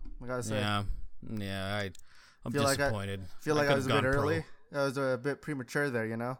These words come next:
Speaker 1: <laughs>
Speaker 2: I could, I could've gone pro, but, uh,
Speaker 1: Mm-hmm.
Speaker 2: instead I just ruined it right here.
Speaker 1: Alrighty. Well, welcome back to the Rice and Bean po-, wow, Rice and Beans podcast.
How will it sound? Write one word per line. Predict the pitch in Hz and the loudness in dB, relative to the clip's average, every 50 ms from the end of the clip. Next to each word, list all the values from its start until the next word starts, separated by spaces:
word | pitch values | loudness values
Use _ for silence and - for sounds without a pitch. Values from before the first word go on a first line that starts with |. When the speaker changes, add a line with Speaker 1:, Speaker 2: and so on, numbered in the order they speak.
| - - | -12 -14
Speaker 1:
<laughs> | - - 208 196 - 240 233 - - 226 - _ _ _ _ _ _ - 113 | -6 -4 -4 -4 -4 -6 -10 -8 -8 -10 -10 _ _ _ _ _ _ -16 -16
Speaker 2:
I | 104 | -6
could, | - - 123 110 - | -4 -2 -2 -2 -4
I | 92 | -8
could've | - - 127 117 113 | -6 -4 -2 -2 -2
gone | 104 117 113 117 113 | -2 -2 0 -2 -2
pro, | - - 123 113 110 107 95 - - - - | -2 0 0 0 0 0 -2 -4 -8 -10 -8
but, | 104 101 101 98 | -6 -4 -2 -2
uh, | 98 | -2
Speaker 1:
Mm-hmm. | 98 98 98 98 | -2 -2 -2 -2
Speaker 2:
instead | 98 95 - - 110 107 107 | -4 -6 -6 -4 -2 -2 -2
I | 101 98 | -2 -4
just | 95 104 98 90 | -4 -6 -6 -6
ruined | 98 101 104 104 101 92 90 | -4 -4 -2 -2 -4 -4 -6
it | 90 85 | -8 -8
right | 92 95 95 92 | -8 -8 -8 -6
here. | 101 98 92 87 - - - - _ _ _ _ _ _ _ _ _ _ _ _ _ - _ _ _ - - _ _ _ _ _ _ - | -6 -6 -8 -8 -10 -14 -20 -20 _ _ _ _ _ _ _ _ _ _ _ _ _ -20 _ _ _ -20 -20 _ _ _ _ _ _ -6
Speaker 1:
Alrighty. | 123 127 123 117 117 123 120 120 113 107 98 - _ _ - | -4 -2 0 0 0 0 0 -2 -4 -6 -10 -14 _ _ -8
Well, | 131 139 147 165 185 196 190 - - - - - - - _ _ _ _ - - - | -4 -2 0 0 -2 -2 -6 -12 -20 -20 -20 -20 -20 -20 _ _ _ _ -20 -14 -6
welcome | 143 143 147 143 165 175 170 | -2 0 0 0 0 -2 0
back | 160 160 160 175 175 - - - | 2 4 4 2 2 -2 -6 -6
to | - 151 147 147 | -4 -4 -2 -2
the | 139 147 | -2 0
Rice | 143 139 135 135 - - | 0 0 0 0 -2 -4
and | 180 147 - | -8 -8 -8
Bean | 156 143 135 131 120 | -8 -8 -6 -6 -4
po-, | 127 123 123 - - - - - - - - - | -4 -6 -6 -8 -12 -20 -20 -20 -20 -14 -10 -8
wow, | 107 110 113 120 110 98 - - - - | -6 -4 -2 -4 -4 -4 -6 -10 -8 -4
Rice | 123 139 143 147 - | -2 0 0 -2 -2
and | 175 160 | -6 -4
Beans | 135 147 143 139 131 120 - | -4 -4 -4 -4 -6 -8 -4
podcast. | - 123 123 117 - - 139 143 160 180 - - - - | -2 0 0 0 0 0 0 2 2 0 -2 -6 -12 -16